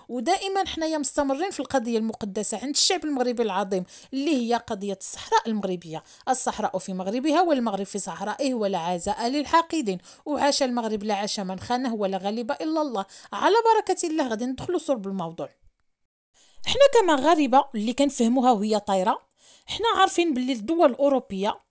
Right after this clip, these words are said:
ما عندهاش الصديق وما عندهاش الحبيب، عندها المصلحة. خصوصًا إخواني أخواتي اليوم كيشوفوا المملكة المغربية الشريفة كتوقف معهم ند للند وكتقول لا.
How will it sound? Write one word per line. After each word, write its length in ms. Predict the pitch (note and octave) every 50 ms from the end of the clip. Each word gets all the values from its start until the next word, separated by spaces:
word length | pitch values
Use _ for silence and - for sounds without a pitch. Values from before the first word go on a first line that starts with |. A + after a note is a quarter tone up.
| _ _
ما 140 | - - A4+ F#4
عندهاش 320 | D4 B3 A3 G#3+ D4 E4
الصديق 500 | - - - - G#3 F#3+ G3+ C4+ C#4 -
وما 140 | B3 A3 G3+
عندهاش 360 | F#3 G3+ G3 G3+ B3 A#3+ -
الحبيب، 480 | G3+ F3+ - F#3+ E3 E3 E3 D#3 D#3+ _ _ _ _ -
عندها 260 | A#3+ C#4 C4+ A#3+ C#4
المصلحة. 580 | D4 C#4 A3+ - - - G#3 - - - - - _ _ _ _ _ _ -
خصوصًا 580 | - - B4 B4 - - A#4 - - F4+ D4 -
إخواني 400 | C#4 - - A3 G#3 G3+ F#3 - -
أخواتي 640 | F#3 - F3 D3+ E3 G#3+ C4+ D4 - E4+ - - C4+
اليوم 320 | C4+ C#4+ D#4+ F#4+ F#4+ D4+
كيشوفوا 680 | - - A#3 A3 - - F#4 F4+ - - B3+ - -
المملكة 500 | C#4 D4 E4+ F4+ F4 E4 D4 C4+ - B3
المغربية 480 | A#3 A#3+ B3+ C4 C4 B3 G3+ G3 F#3+ F#3
الشريفة 560 | F3 - - D#3+ D3+ F#3+ A3 - - A3 A3+ - - - - - -
كتوقف 420 | - G4 F#4+ - C4+ - - - -
معهم 520 | G#3 G3+ A3+ A3 A#3 A#3 A3+ A#3 B3 D4+
ند 140 | F#4 D#4+ A3+
للند 400 | A3 A#3 G#3+ G3+ F#3 D#3+ C#3 - _ - _ _ _ _ _ _ _ _ _ _ -
وكتقول 720 | G3+ - A3+ G#3+ - G#3 G#3+ C#4+ E4+ F4+ C#4+ A#3+ G3+ E3+
لا. 140 | D#3 -